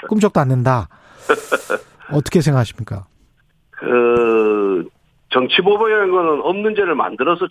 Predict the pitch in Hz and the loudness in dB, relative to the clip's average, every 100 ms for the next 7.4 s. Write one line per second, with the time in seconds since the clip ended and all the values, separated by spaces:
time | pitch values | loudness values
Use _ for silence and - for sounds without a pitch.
0 | - 151 147 139 123 - 104 104 117 113 | -4 -2 -2 -2 -6 -6 -8 -8 -4 -2
1 | 98 87 85 85 80 71 - 95 143 - | -2 -2 -10 -14 -16 -16 -6 -4 -4 -8
2 | _ _ _ _ _ _ - - - 175 | _ _ _ _ _ _ -20 -12 0 0
3 | 170 160 165 - 143 180 202 196 196 - | 2 0 -2 0 2 2 0 -2 -4 -6
4 | - 180 180 185 160 160 120 131 151 151 | -8 -2 0 0 -2 -6 -4 -2 -2 -4
5 | - 160 165 165 139 113 123 147 143 - | -4 -2 -2 -2 -2 -4 -2 -4 -6 -6
6 | 160 165 165 170 175 170 - _ _ _ | 0 0 -2 -2 -2 -2 -6 _ _ _
7 | _ _ - | _ _ -10